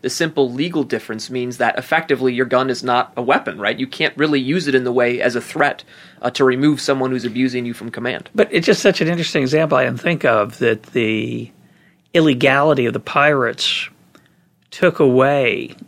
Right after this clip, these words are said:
Speaker 2: the opportunity to use the mutiny as a check on,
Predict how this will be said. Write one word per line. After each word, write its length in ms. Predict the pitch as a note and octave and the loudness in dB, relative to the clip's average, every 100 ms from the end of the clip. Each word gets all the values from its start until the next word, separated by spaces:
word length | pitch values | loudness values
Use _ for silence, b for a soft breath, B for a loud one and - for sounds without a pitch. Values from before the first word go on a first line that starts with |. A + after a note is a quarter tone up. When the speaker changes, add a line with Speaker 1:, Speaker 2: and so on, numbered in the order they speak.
| _ | _
Speaker 2:
the 160 | C3+ A#2+ | 0 2
opportunity 760 | A2+ B2 - B2 A2+ G#2+ G#2 | 2 -2 -4 -4 -2 -2 -4
to 160 | G2+ - | -4 -4
use 300 | A#2 B2 A#2 | 0 0 -2
the 100 | A2+ | -4
mutiny 580 | A2 A#2 A#2 A2+ G#2+ G#2 | -2 -2 -2 -4 -2 -2
as 200 | G#2 - | -4 -6
a 60 | G#2+ | -4
check 360 | - G#2+ G2+ | 0 0 0
on, 280 | A2 G#2 G#2+ | -2 -4 -6